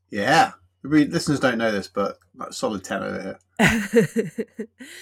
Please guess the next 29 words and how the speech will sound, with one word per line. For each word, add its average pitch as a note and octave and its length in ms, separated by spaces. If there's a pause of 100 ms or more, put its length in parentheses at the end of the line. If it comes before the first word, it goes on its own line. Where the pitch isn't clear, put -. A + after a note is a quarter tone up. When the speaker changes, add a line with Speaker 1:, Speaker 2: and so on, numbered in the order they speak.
(120)
Speaker 1:
Ten, - 180
ten C3+ 160
and A2+ 100
a - 20
half, A2+ 280
really, F#2 240
actually, - 280
for A#3 100
that. F#3+ 500 (340)
Speaker 2:
<laughs> - 320
But G#3 220
I G#3 100
think G#3+ 320
I A#3 180
also G3 340
would F3+ 120
have E3+ 120
thought - 260
you E3 140
were - 140
awkward, - 500 (180)
because E3 260
I E3 80
think D#3 240
you E3+ 140
would F#3 180
have F#3 140
been C3+ 180
awkward - 460